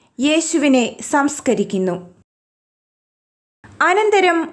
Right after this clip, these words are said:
അവരുടെ സംഘം ഒന്നാകെ എഴുന്നേറ്റ് യേശുവിനെ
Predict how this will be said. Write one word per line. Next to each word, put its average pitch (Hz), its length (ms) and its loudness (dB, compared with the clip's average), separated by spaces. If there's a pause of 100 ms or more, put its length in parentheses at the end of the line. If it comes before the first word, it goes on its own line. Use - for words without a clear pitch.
അവരുടെ 339 480 2
സംഘം 254 540 0 (200)
ഒന്നാകെ 320 520 2
എഴുന്നേറ്റ് 269 640 2 (200)
യേശുവിനെ 285 720 0